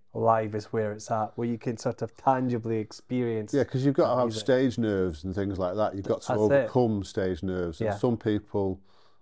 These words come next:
Speaker 2: are not very good on stage.
Speaker 1: Mm-hmm.
Speaker 2: They can be fantastic at home and everything like that, but they
Speaker 1: Mm.
Speaker 2: get on stage and they just, they can't cut it, you know. Not,
Speaker 1: Yeah.
Speaker 2: not through them not having any talent, but it's just another,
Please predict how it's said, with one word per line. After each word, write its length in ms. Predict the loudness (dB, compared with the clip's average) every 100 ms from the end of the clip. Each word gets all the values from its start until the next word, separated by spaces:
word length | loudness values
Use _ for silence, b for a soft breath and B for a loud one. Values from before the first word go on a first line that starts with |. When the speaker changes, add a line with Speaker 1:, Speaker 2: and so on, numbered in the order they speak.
| -14
Speaker 2:
are 120 | -6 -2
not 180 | -2
very 200 | -2 -4
good 180 | -2 -4
on 120 | -4 -8
stage. 420 | -8 -10 -10 -6
Speaker 1:
Mm-hmm. 320 | -4 -4 -6 -8
Speaker 2:
They 80 | -10
can 220 | -6 -6
be 80 | -6
fantastic 720 | -6 -8 -8 -10 -8 -10 -8
at 80 | -10
home 340 | -6 -4 -4 -6
and 80 |
everything 340 | -8 -10 -10 -8
like 200 | -8 -8
that, 240 | -8 -8 -10
but 100 | -10
they 60 |
Speaker 1:
Mm. 40 | -10
Speaker 2:
get 80 |
on 120 | -10 -14
stage 480 | -8 -6 -6 -6
and 120 | -8 -10
they 60 |
just, 380 | -10 -12 -12 -18 -20 -20 -20 -20 -20 -20 -18
they 60 | -16
can't 360 | -8 -8 -8
cut 320 | -8 -10 -8 -12
it, 160 | -12
you 80 | -10
know. 200 | -8 -6
Not, 240 | -2 -2
Speaker 1:
Yeah. 260 | -2 -6 -8 -12 -4
Speaker 2:
not 180 | -4
through 380 | -2 0 0 -2 -8 -20 -20 -10
them 160 | -4 -2
not 140 | -2
having 260 | -4 -6 -6
any 160 | -6 -8
talent, 460 | -6 -4 -4 -6
but 140 | -12 -14
it's 120 | -12
just 260 | -14 -10
another, 460 | -8 -6 -4 -6 -6